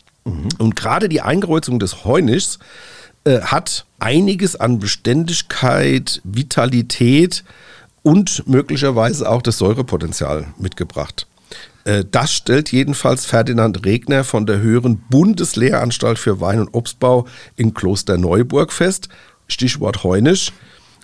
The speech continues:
Speaker 2: Eine alte Rebsorte, jetzt wollte ich es noch mal erklären,
Speaker 1: Mhm.
Speaker 2: hast vorhin gespoilert, die wie auch gelber Orleans,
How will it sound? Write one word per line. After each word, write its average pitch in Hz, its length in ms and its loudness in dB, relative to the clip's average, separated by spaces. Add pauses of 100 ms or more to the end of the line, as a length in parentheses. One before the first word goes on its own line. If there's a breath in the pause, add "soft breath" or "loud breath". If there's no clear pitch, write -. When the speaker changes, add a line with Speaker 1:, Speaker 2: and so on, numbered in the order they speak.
Speaker 2:
Eine 107 300 0
alte 139 400 2
Rebsorte, 147 600 2
jetzt 98 220 -2
wollte - 200 -10
ich - 80 -10
es - 40 -8
noch 78 160 -8
mal 71 140 -8
erklären, 85 420 -2
Speaker 1:
Mhm. 117 80 0
Speaker 2:
hast 107 100 -2
vorhin - 220 -8
gespoilert, 139 640 0 (400 loud breath)
die 131 240 2
wie 127 180 4
auch 110 300 0 (260)
gelber 151 400 2
Orleans, 117 640 2